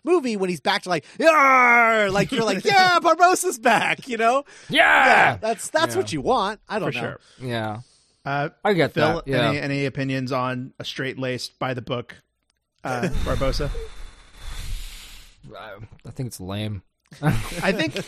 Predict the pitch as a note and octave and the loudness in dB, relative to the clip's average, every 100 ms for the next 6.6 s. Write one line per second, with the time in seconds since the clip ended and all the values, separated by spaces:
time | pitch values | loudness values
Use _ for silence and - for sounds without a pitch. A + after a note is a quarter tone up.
0 | - - G#3 A3+ D3+ G3 F3 A3+ G3 F#3+ | -12 0 6 6 6 2 2 2 4 4
1 | F#3+ A3 F#3 F#3 E3+ E3+ D3+ D3 D3+ C3 | 6 4 4 6 6 6 4 2 2 4
2 | C#3+ B2+ F#3 E3 C3 C3 D3+ C3 A#2 C3 | 4 2 2 2 -2 -4 0 0 0 0
3 | D3 C3 D3 B2+ B2 - C3 B2 - C3+ | 2 0 -2 -6 -6 -2 -2 -2 -6 -4
4 | C#3 C#3 D3 B2 A#2+ C3 A#2 C3 A#2 C#3+ | -2 0 2 2 0 -2 -2 -6 -2 -2
5 | C#3+ D#3+ C#3 B2+ - B2+ A#2+ - A#2+ G2+ | 2 4 4 -2 -2 -2 -2 -6 -8 -4
6 | B2+ B2 - F#2+ E2+ | -2 -2 -4 -8 -8